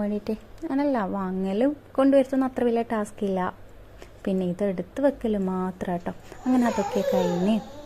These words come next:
നിൽക്കുമ്പോണ്ട് നല്ല തീയ അയില കിട്ടിയിട്ട്, അന്നേരം പിന്നെ ഞാൻ സാധനം വാങ്ങുന്ന ടൈം ഈ രണ്ട് കിഴങ്ങിന് എന്താ പേരെന്നറിയില്ല, കാച്ചിൽ നാറ്റം തോന്നുന്നു. അങ്ങനെ അത്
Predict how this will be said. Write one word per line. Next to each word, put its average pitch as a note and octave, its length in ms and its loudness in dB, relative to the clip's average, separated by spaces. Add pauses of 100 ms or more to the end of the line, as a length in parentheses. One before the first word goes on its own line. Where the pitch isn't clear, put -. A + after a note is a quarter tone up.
(280)
നിൽക്കുമ്പോണ്ട് G3+ 480 0 (160)
നല്ല A#3+ 160 0 (420)
തീയ C4+ 500 0 (220)
അയില G3 240 2 (120)
കിട്ടിയിട്ട്, F#3 360 -4 (320)
അന്നേരം G3 340 -2
പിന്നെ G#3+ 160 0 (120)
ഞാൻ G#3+ 160 0
സാധനം G3+ 340 -2
വാങ്ങുന്ന G#3 280 -2
ടൈം G#3 140 -2 (140)
ഈ - 20 4 (140)
രണ്ട് F#3+ 340 0 (580)
കിഴങ്ങിന് G#3 400 0
എന്താ B3 220 0
പേരെന്നറിയില്ല, G#3 640 2 (200)
കാച്ചിൽ G3+ 400 -4 (120)
നാറ്റം B3+ 360 0
തോന്നുന്നു. G#3+ 360 2 (420)
അങ്ങനെ C4+ 280 4
അത് A3 80 0